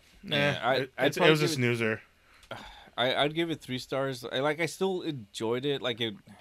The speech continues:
Speaker 1: like, I kinda just didn't really play, I didn't really, uh,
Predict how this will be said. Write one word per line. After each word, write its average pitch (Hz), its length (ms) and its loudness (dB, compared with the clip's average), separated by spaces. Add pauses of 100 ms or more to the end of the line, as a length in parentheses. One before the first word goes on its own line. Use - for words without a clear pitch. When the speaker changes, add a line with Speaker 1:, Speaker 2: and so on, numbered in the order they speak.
(460)
Speaker 1:
like, 123 180 -2
I 123 80 -2
kinda 135 300 -2 (120)
just 101 340 -6
didn't 104 180 -4
really 95 360 -8 (840)
play, 104 200 -2 (160)
I 104 80 -2
didn't 117 180 -2
really, 110 300 -2
uh, 82 240 -4